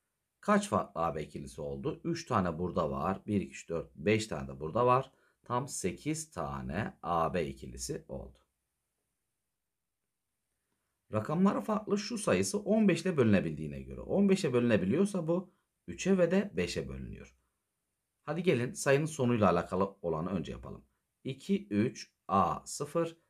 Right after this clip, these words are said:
ya da iki, üç, A beştir diyelim. Beşe bölünmüş olsun. Şimdi üçe bölünebilme kuralına bakalım.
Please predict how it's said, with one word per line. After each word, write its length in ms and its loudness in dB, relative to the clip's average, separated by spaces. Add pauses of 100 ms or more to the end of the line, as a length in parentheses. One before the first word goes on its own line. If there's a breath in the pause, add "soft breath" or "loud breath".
(100)
ya 200 0
da 220 2
iki, 380 -6
üç, 440 -6 (120)
A 340 6 (140)
beştir 560 0
diyelim. 380 0
Beşe 520 2
bölünmüş 380 -4
olsun. 320 -18 (240)
Şimdi 240 2
üçe 280 4
bölünebilme 460 2
kuralına 420 -8
bakalım. 460 -4